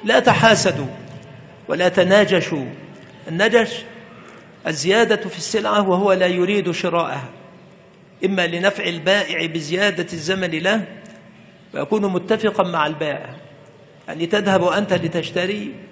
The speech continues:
وتتفق مع البائع أو تهم بالاتفاق مع البائع على ثمن، فيأتي آخر فيزيد على ما عرضته أنت، إما لنفع البائع،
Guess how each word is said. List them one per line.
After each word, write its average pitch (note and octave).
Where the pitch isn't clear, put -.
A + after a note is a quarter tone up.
وتتفق F#3+
مع -
البائع F3
أو E3
تهم F3+
بالاتفاق E3
مع D3+
البائع F3
على E3
ثمن، C#3
فيأتي A3+
آخر D#3
فيزيد F#3
على E3
ما F3
عرضته D#3+
أنت، C#3+
إما G#3
لنفع F3
البائع، E3